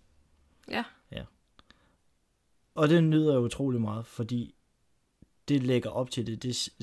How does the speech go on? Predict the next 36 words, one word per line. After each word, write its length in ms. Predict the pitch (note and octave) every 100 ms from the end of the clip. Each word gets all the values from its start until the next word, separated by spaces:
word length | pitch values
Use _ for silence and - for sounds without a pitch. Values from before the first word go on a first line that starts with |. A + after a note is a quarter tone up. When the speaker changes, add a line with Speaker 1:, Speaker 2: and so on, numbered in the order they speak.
| - - - -
Speaker 2:
det 120 | C3
tager, 360 | - C#3+ C3 C3+
ligesom 320 | A#2+ C3 C#3
du 80 | A#2
tager 180 | C3 A#2+
en 140 | A#2+
stigningskurve 920 | - - C#3 C#3 C#3 - - A#2 A2 G#2
på 120 | G#2
det 160 | G#2
her. 180 | G#2+ G2+ - _ _ _ _ _
Og 100 | -
så 180 | B2 B2+
ligesom, 400 | A2+ A#2+ C3 A#2+ -
hvad 100 | -
skal 80 | A#2
man 60 | A#2+
sige, 140 | A#2+
kurven 320 | A2+ B2 B2+
er 40 | A#2+
på 120 | -
vej 280 | G#2 A2 A2 -
opad 320 | G#2+ G#2+ G#2 - _ _ _ _ _ _
mod 180 | A#2 A2+
klimakset. 600 | - A2 G#2+ F2+ - G#2+ _ _ _ _ _ _ _ _ _ - _ _ _ _ _
Selve 280 | D#3 F#3
klimakset, 540 | G3 F#3 F#3 B2+ A#2 A#2+
det 100 | B2+
kommer 240 | D3+ D3
jo 80 | C3
så 120 | B2+
ved, 180 | B2+ C3
at, 180 | B2+ A#2+
øh, 180 | A#2 A2 G#2 -
retten 380 | - A2+ A#2 C3
skal 520 | C3+ - A#2 G#2+ G2+
serveres. 640 | - A#2+ B2+ - - -